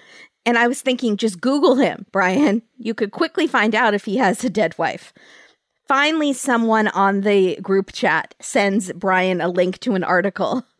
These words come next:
about Bianca, and he says, <gasps> "Lori isn't the wife. There is a wife that died." Hmm.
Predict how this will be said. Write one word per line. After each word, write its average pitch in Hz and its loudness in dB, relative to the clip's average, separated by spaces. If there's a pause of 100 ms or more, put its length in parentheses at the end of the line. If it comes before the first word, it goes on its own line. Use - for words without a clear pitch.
(300)
about 190 0 (100)
Bianca, 175 0
and 190 -6
he 185 -4
says, 185 0 (260)
<gasps> - -18
"Lori 208 0
isn't 208 -2
the 190 -2
wife. 170 -2 (260)
There 202 -4
is 214 0
a 196 2
wife 160 -2
that - -6
died." 147 -6 (380)
Hmm. 208 -2